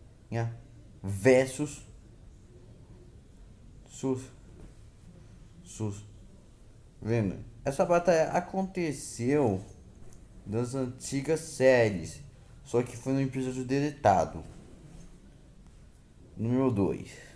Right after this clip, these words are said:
O dois. Gigantossauro versus Gabriel. Sim, acon-, Zi-, ah, pra coisa, Gigantossauro versus Makui.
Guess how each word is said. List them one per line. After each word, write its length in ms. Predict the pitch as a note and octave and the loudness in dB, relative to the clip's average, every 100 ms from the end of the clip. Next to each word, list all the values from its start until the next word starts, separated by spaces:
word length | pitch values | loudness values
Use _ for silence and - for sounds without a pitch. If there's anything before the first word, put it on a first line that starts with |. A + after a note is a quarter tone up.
| - - - - - - - | -20 -20 -20 -20 -20 -20 -12
O 60 | G2 | -10
dois. 380 | F#2 F2+ D2 D2 - - - - - - - - | -6 -4 -6 -10 -20 -20 -20 -20 -20 -20 -20 -14
Gigantossauro 1120 | G#2 A#2+ B2+ D3+ D#3 D#3 - C3+ B2+ C3+ C#3+ - - - - - | -4 -2 2 0 0 -4 0 4 6 4 0 -6 -18 -20 -20 -16
versus 440 | A2 B2+ C3+ C#3 C#3 | 4 10 10 8 0
Gabriel. 480 | C3+ C3+ C3 G#2 F#2 | 4 4 4 2 0
Sim, 280 | - B2 - | -2 -6 -6
acon-, 260 | F#2+ A2+ - - - - - - - - - - - - - - - - - - - - - | -8 -10 -10 -20 -20 -20 -20 -20 -20 -20 -20 -20 -20 -20 -20 -20 -20 -20 -20 -20 -20 -20 -14
Zi-, 160 | G2+ G2+ - - - - | -12 -12 -14 -20 -20 -4
ah, 400 | A#2+ A#2+ G2 - - | 6 6 6 0 -2
pra 120 | D3+ | 0
coisa, 260 | E3 D3 A#2 | 4 4 4
Gigantossauro 800 | B2 A#2 A#2+ C3 C3+ C3 B2+ | 0 0 0 0 -2 2 4
versus 240 | B2 B2+ - | 4 2 0
Makui. 440 | C3 B2+ G#2 F#2 | -2 -2 -2 -4